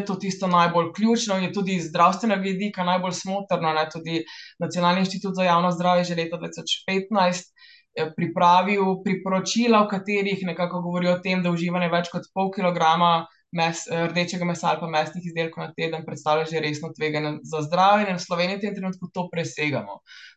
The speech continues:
Tako da res, em, če ne z okoljskih, podnebnih vidikov, pa zdravstvenih vidikov, govorim res o zmanjšanju, a ne, torej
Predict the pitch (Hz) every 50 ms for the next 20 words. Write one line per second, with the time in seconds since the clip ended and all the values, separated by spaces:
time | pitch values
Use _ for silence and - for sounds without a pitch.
0 | _ - 175 165 165 165 170 165 165 165 170 170 - - - - - 160 151 151
1 | 151 147 - 143 - - - 196 190 196 208 220 208 208 214 202 - 233 226 226
2 | 233 - 226 202 - 196 180 185 190 196 196 196 180 190 190 180 180 175 180 175
3 | 170 165 156 151 156 156 156 160 165 165 - 170 165 160 - 170 170 175 226 233
4 | 233 233 185 175 175 - - - - _ - 208 208 208 220 220 220 220 220 220
5 | 208 180 160 160 165 170 165 165 175 180 175 - 160 131 127 123 113 117 117 -
6 | - 139 151 - 196 160 160 156 151